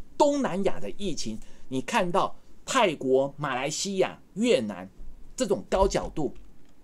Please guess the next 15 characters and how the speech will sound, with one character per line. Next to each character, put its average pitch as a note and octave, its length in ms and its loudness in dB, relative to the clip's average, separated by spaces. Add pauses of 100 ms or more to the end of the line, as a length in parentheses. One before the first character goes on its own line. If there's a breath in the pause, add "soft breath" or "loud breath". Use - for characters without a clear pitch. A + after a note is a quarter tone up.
(120)
有 C3 100 -6
没 F3 60 2
有？ F3 100 2 (440)
越 A3 180 4
南， A2+ 260 0 (220)
我 A#2+ 60 0
们 C#3+ 80 0
再 F3 80 4
往 A#2+ 100 2
前 A#2+ 160 -6
看， C3+ 240 -4 (320)
你 C3 80 -6
看 F3 160 0
泰 F3+ 220 0
国， G#2 280 -2